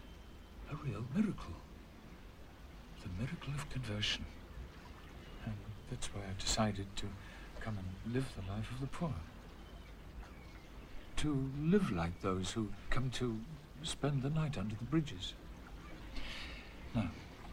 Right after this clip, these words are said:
I'm particularly devoted to the small statue of little Therese. It's in the church of Sainte Marie de Batignolles. Uh, you can't miss it. It's in the right-hand nave, as you,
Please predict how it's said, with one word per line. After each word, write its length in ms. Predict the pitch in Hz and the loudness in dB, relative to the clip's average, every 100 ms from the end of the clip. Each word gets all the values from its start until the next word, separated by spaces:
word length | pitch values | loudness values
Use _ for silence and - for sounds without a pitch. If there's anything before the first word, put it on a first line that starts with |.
| - - - - - - | -8 -8 -6 -6 -8 -6
I'm 300 | - 120 147 | 2 4 6
particularly 540 | 156 - 165 170 180 180 | 4 2 2 4 6 6
devoted 480 | - 120 101 92 95 | 4 2 2 2 0
to 140 | - | 0
the 80 | - | 0
small 380 | - - 147 208 | 0 2 4 4
statue 480 | 202 - 139 - 90 | 2 2 2 2 0
of 80 | 87 | 2
little 200 | 95 92 | 0 0
Therese. 600 | - 82 76 69 - - - - - - - - - | 2 2 0 0 -2 -2 -4 -6 -6 -6 -8 -8 -6
It's 220 | - 123 - | 0 4 6
in 100 | 180 | 6
the 80 | |
church 280 | 180 - 170 | 4 2 2
of 80 | 135 | 4
Sainte 340 | - 165 - | 6 6 4
Marie 300 | 143 156 147 143 | 4 6 6 6
de 120 | 147 | 6
Batignolles. 640 | 131 127 - 143 120 82 73 - - - - - - - - - - - - - - - - - | 6 4 4 6 6 4 -2 -8 -10 -10 -10 -8 -8 -8 -10 -10 -10 -8 -8 -10 -10 -10 -10 -4
Uh, 320 | 262 220 - | -2 2 4
you 320 | 175 185 175 | 8 10 12
can't 300 | 165 196 220 | 12 12 12
miss 200 | 156 160 | 12 8
it. 220 | - - - - - | 6 -2 -6 -6 -4
It's 140 | - - | -2 0
in 100 | 135 | 2
the 80 | 117 | 2
right-hand 640 | 123 202 220 - 170 156 | 6 6 8 6 4 4
nave, 480 | 143 113 80 80 - - - - | 4 2 0 -4 -6 -6 -6 -2
as 120 | 151 | 2
you, 140 | 147 | 2